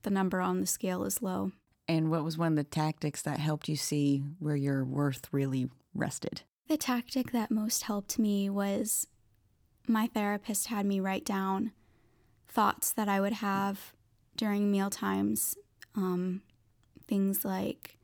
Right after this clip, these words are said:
Speaker 1: "You shouldn't be eating that," or, "You don't deserve that food," things like that. And she would have, she'd write them on the board,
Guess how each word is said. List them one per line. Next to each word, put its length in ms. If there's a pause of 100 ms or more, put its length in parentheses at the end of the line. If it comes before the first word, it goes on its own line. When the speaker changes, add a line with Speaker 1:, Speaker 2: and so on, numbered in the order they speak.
(520)
Speaker 1:
"You 80
shouldn't 340
be 200
eating 280
that," 640
or, 440 (260)
"You 140
don't 220
deserve 340
that 200
food," 420
things 260
like 180
that. 420
And 300
she 180
would 160
have, 460 (220)
she'd 200
write 180
them 120
on 100
the 60
board, 360